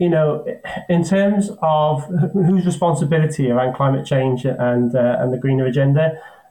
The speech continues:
we can look to government, for example, for new policies. Um, we could look to local authorities about different schemes, uh, uh, recycling schemes, um, and anything else going on in the area. We can look to businesses about maybe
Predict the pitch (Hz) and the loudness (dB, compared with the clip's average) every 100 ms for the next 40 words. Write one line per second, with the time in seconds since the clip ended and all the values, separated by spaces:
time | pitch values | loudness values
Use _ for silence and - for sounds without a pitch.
0 | - 151 156 156 147 139 151 151 165 170 | -4 0 2 2 0 -2 0 0 0 0
1 | 165 156 160 160 139 165 143 143 139 143 | 0 0 2 0 0 -4 -2 0 2 2
2 | 139 156 156 - 170 175 - _ 139 135 | 0 0 0 -2 -2 -2 -6 _ -2 2
3 | 135 135 139 139 139 143 139 131 135 131 | 2 2 0 -2 -2 -2 0 0 0 -4
4 | - 156 156 156 165 151 143 120 117 135 | -2 0 0 -2 -6 -6 -4 -4 -4 -8
5 | - 127 - - - 147 147 156 160 165 | -6 -6 -6 -12 -10 -2 0 2 0 -4
6 | - - - _ - 127 127 135 127 131 | -10 -20 -20 _ -2 -2 -2 -2 -2 -2
7 | - 151 156 - 156 147 - 160 156 160 | -2 -2 -2 -2 0 0 -2 -2 0 -2
8 | 160 _ - - - 139 135 143 143 143 | -4 _ -20 -20 -4 0 0 2 2 2
9 | 139 143 147 143 151 147 143 147 151 151 | 2 0 0 0 0 2 2 2 2 2
10 | 151 160 160 - - 147 151 147 - 139 | 2 0 -2 -12 -4 -2 0 0 -2 -2
11 | 160 156 165 170 165 160 135 127 127 - | 0 0 2 0 0 0 0 0 -2 -10
12 | _ - 143 143 139 | _ -6 0 0 2